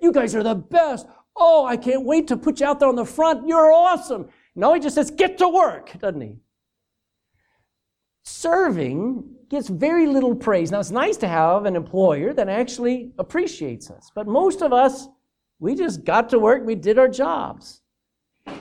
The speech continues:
And so most people aren't excited about serving. We'd rather be served, wouldn't we?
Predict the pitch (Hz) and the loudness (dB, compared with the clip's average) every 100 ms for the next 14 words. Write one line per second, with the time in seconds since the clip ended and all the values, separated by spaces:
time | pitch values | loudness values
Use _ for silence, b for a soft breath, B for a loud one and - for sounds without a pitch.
0 | - - _ - 170 220 240 320 311 277 | -20 -20 _ -14 0 2 4 2 0 0
1 | 233 233 226 254 240 233 202 196 202 202 | -2 0 0 0 -2 0 0 0 0 0
2 | 214 - - - 226 233 196 139 98 104 | -2 -6 -14 -4 4 4 4 0 -12 -8
3 | 165 160 135 262 359 381 277 160 156 190 | -6 -6 -2 -2 -2 0 -2 0 -2 -2
4 | 202 - _ _ _ 165 233 - 143 127 | -6 -18 _ _ _ -6 -6 -6 -6 -4
5 | 107 120 147 104 | -6 -8 -8 -10